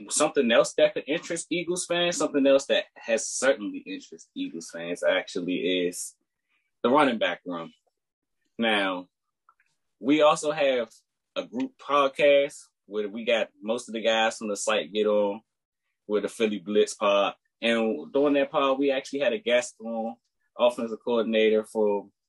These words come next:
um, not, I'm, I don't remember exactly which high school it is, but it's a high school in Pennsylvania, man. Really good friend of the pod, Coach Ted Taggart. And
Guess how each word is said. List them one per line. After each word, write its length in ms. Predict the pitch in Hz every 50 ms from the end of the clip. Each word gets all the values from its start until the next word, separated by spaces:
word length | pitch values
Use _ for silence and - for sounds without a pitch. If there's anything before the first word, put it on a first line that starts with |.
| _
um, 600 | - 123 135 135 131 127 127 123 120 120 127 139
not, 240 | 143 135 127 104 - - 208 - - - - _ _ -
I'm, 420 | 107 120 123 117 117 117 113 107 - _ _ _ _ _ _ _ _ _ - _ _ - _ - - _ _ _ _ _
I 60 | - 139
don't 180 | 147 143 139
remember 240 | 131 135 135 127 120
exactly 460 | 107 90 - 110 110 117 - - 120 110
which 200 | 110 117 - -
high 160 | 117 107 113
school 300 | - - - 120 120 117
it 100 | 117 117
is, 220 | 120 120 120 120
but 80 | 123 113
it's 80 | 110
a 60 | 107 104
high 180 | 107 107 110
school 280 | 110 - - 113 107 98
in 80 | 90
Pennsylvania, 680 | - - 110 107 - 104 87 90 95 98 98 98 101 98
man. 340 | 92 101 101 101 101 101 95
Really 200 | 107 120 120 113
good 160 | 104 110 107
friend 200 | - - 107 104
of 80 | 101 95
the 80 | 120 110
pod, 360 | - - 107 104 101 95 92 -
Coach 260 | 120 107 - - -
Ted 220 | - 113 107 101 -
Taggart. 440 | - 110 113 110 104 104 110 - - _ _ _ _ _ _ _ _ _
And 520 | 107 110 110 110 107 104 101 95 95 98